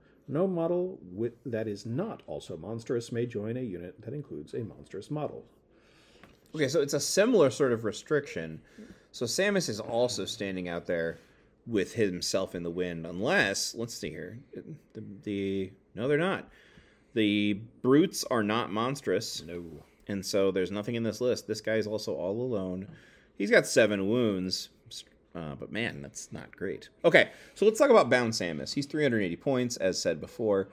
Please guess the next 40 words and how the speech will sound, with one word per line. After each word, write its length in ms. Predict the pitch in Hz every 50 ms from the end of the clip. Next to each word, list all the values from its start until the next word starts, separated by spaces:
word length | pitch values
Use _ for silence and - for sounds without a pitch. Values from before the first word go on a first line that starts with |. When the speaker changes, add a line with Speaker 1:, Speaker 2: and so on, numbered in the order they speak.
| - - - - - - -
Speaker 2:
So 120 | - - 156
he's 220 | 160 180 185 180
movement 360 | 190 185 170 156 160 147 127
eight, 200 | 123 117 113 110
weapon 260 | 113 117 120 147 139
skill 220 | 143 - - 180 170
six, 400 | - - - 98 85 - - -
good 200 | - 139 131 123
for 100 | - 113
you. 340 | 98 92 90 87 98 110 - - _ _ - - -
Ballistic 360 | 139 147 139 143 - 135 -
skill 180 | - - 135 113
five, 280 | 113 - 113 110 107
totally 260 | - - 123 107 98 90
pointless, 540 | - - 110 92 82 87 85 - - - - - - - -
as 180 | - 104 92 92
it 140 | 90 - -
matters 340 | 101 95 87 85 87 85
for 140 | - - 87
him. 280 | 85 110 101 95 92 - - - - - - - - - - - -
Strength's 560 | - - - - 156 175 220 220 - - - - -
eight, 300 | 107 101 98 101 - - - - - _ -
wep-, 340 | 113 113 113 120 - - - -
uh, 140 | 113 104
toughness 400 | 98 - 175 185 180 226 214 -
seven, 420 | - - - 131 127 131 127 131 -
wounds 340 | - 113 123 127 123 117 -
seven, 320 | - 107 104 98 104 104
initiative 520 | 85 87 85 92 135 196 - - 220 175 139
seven, 480 | - - 104 98 92 95 92 92 101 117 -
four 300 | - - - 170 190 208
attacks, 480 | 208 - - 147 127 120 117 117 - -
nine 280 | 107 98 95 113 139 151
leadership, 440 | 143 127 117 113 110 - 110 - - -
and 140 | - 98
a 40 | 90
three 220 | - - - 92 87
plus 320 | - - - 65 - -
armor 260 | - - 80 71 67
save. 420 | - - - - - - - -